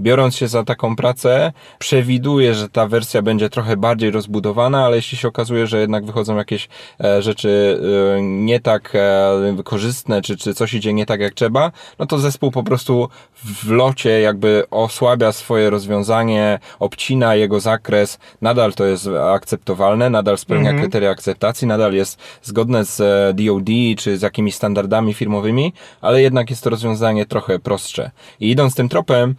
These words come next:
Speaker 1: w zasadzie cały zespół wraz z product ownerem, jeśli mówimy tutaj o Scrumie, jest w stanie ocenić kilka sprintów w przód, jakie kolejne cele osiągną, co się de facto zamienia w, e, taką roadmapę zorientowaną na cele.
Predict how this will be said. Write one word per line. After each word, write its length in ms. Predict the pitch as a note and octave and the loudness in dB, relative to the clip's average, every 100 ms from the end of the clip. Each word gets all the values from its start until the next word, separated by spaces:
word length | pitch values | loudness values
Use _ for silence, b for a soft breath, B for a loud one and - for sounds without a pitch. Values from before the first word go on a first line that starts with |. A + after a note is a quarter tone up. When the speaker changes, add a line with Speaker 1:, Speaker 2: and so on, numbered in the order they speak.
| B G#2 | B -6
Speaker 1:
w 40 | |
zasadzie 460 | A2 - B2+ B2 A#2+ | -6 0 0 0 0
cały 240 | B2+ A#2 | 2 2
zespół 480 | A2 A#2+ - A#2 C#2 | 0 -2 -2 -2 0
wraz 320 | A2 A#2+ - | 0 0 -2
z 60 | - | -8
product 380 | - A2 A2 A2+ | -2 0 0 -2
ownerem, 380 | G#2+ A2+ A2 | 0 0 0
jeśli 200 | G#2 - | -2 -2
mówimy 260 | G2+ G#2+ G#2 | -4 -2 -4
tutaj 240 | - F#2+ | -2 -2
o 60 | G2+ | -2
Scrumie, 500 | - - B2 A#2 A#2+ B B | -2 -2 0 0 0 B B
jest 160 | G#2+ - | -6 -6
w 80 | - | -4
stanie 500 | A2 A2 G#2 G#2 G#2+ B B | -2 0 2 0 -2 B B
ocenić 640 | - A2 C3 A#2 A2+ - - - | -10 -4 0 2 0 -2 -8 -6
kilka 300 | C#3+ C3 A#2+ | -4 -2 -2
sprintów 500 | - B2 B2 A#2 G#2 | -2 -2 -2 -2 -8
w 100 | - | -10
przód, 520 | - - A#2+ A#2 - | -10 -4 -2 -2 -4
jakie 300 | A2 B2 B2+ | -2 0 -2
kolejne 480 | - A2 A2+ A#2+ G#2+ | -2 2 2 2 0
cele 320 | - A2+ G#2 | 0 0 2
osiągną, 600 | F#2+ - C3+ G2 G#2 C3+ D3+ B B | 0 0 0 2 0 0 -4 B B
co 100 | - | -8
się 160 | - D#3 | -4 -2
de 100 | C3+ | -2
facto 360 | - D#3 - | 0 -2 -2
zamienia 440 | A#2+ B2 B2 B2 A#2 | 0 0 2 2 0
w, 160 | - | 0
e, 180 | A2+ A2 | 0 0
taką 440 | A#2 - A2+ A2 - | -2 -4 -2 -2 -2
roadmapę 800 | - A2+ G#2+ A2 A2 A2 G#2 G2+ | 0 0 0 -2 0 0 2 2
zorientowaną 600 | G#2+ G#2+ G2+ G2+ G#2+ G#2 | 0 -2 -4 -2 0 0
na 160 | G2+ | -2
cele. 480 | - A2+ G#2 G2 G2 | -2 0 2 2 2